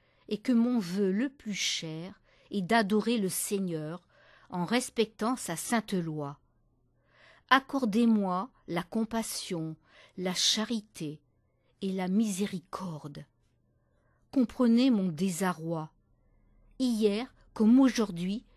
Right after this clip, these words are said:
je suis dans la souffrance. Il faut que vous intercédiez pour moi, ô grand Saint-Expédie.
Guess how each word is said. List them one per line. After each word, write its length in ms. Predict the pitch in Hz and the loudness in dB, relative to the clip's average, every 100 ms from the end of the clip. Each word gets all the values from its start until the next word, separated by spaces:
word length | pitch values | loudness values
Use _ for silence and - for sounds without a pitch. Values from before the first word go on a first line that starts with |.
| _ - | _ -6
je 160 | 190 233 | 2 2
suis 340 | - - 254 | 0 -4 -2
dans 140 | 202 180 | 0 0
la 120 | 180 | -2
souffrance. 1000 | - - 202 - - 208 165 - - 156 - _ _ _ _ _ _ _ _ - | -4 -6 -8 -8 -10 -8 -8 -10 -12 -14 -16 _ _ _ _ _ _ _ _ -10
Il 180 | 233 226 | -4 -4
faut 400 | - - 233 277 | -6 -6 -4 -4
que 160 | - | -4
vous 320 | 185 170 180 220 | -4 -4 -4 -2
intercédiez 800 | 240 240 214 - 208 165 208 220 | -4 -6 -8 -8 -8 -4 -4 -4
pour 300 | - 185 180 | -8 -8 -6
moi, 400 | 170 160 175 - _ _ _ - | -6 -6 -8 -12 _ _ _ -4
ô 300 | 196 233 220 | 0 0 0
grand 400 | 156 160 196 202 | -4 -4 -4 -4
Saint-Expédie. 1040 | - 180 175 175 - - 165 156 165 156 | -6 -6 -6 -10 -12 -14 -14 -12 -12 -14